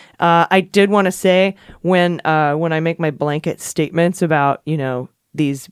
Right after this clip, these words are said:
people who have these giant guns, and if that, if you have to have that to be able to hit a target, you suck at guns, you should get another hobby. I, I am not i-, in, including in that group in my broad generalization,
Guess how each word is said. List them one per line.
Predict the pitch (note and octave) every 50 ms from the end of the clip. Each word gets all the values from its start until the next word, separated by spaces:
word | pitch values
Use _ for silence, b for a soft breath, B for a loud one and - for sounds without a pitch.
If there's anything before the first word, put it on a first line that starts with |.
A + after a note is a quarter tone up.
| _ _ -
people | - F3+ E3 - E3+ E3+ E3 D#3+ D#3+ D#3+
who | C3 D#3 D3 C#3 C3+ C#3
have | D#3+ D#3 C#3 C3+ -
these | D3+ C#3 C3 -
giant | - - D#3+ D3 C#3 C3+ B2+ D3+ C#3+
guns, | E3 C#3+ C#3 C#3 C#3+ D3 C3
and | C3+ C3 C3+
if | - -
that, | - D#3 C#3 -
if | D3 D3 - F3
you | D#3+
have | D#3 D#3+ D3+ C#3+ -
to | D#3+
have | D3 D3 C#3+ C#3+ C#3
that | C#3+ C#3 C3+ - -
to | D3 C#3 B2+
be | A#2+ - C#3+
able | C#3 C3 B2+
to | B2
hit | C#3 C3 D#3 C3+
a | C3+
target, | C#3 - D#3 C#3 C3+ C3 C3+ B2+ -
you | A#2+ B2 B2
suck | - - D3+ C3+ -
at | D3+ C3 B2+
guns, | D#3+ D3 C3 C3 C#3+
you | C3+ C3
should | - C#3+ D3
get | C#3
another | C3+ C3+ B2+ B2
hobby. | C3+ C3+ B2+ C3+ C#3 B B B B B B B B B B B B -
I, | - - - -
I | F3 A3
am | C4+ C4+ A#3 G#3 G3+ G3
not | F#3+ F#3 F#3 F#3+ G3+ G3+ - - - - _ _ _ _ _ _ _ _ -
i-, | E3+
in, | E3+ D#3+ - - E3 E3+ E3 D#3+
including | - E3+ E3 D#3 - - - F#3+ F#3 F3 F3 E3+ D3+ C#3
in | D#3+ D#3+ D#3+
that | D#3 D#3 D3 - D3
group | C#3 D#3 D#3 D3+ D3 - -
in | F#2 C#3+ D3+
my | D3 C#3 C#3
broad | C3 B2 C#3+ C#3+ C3+ C#3 C#3 C3+ C3
generalization, | C#3+ C3+ C3 B2+ A#2+ B2+ B2 B2+ C3 C3+ C3+ - C3+ B2+ C3 F3+ F#3+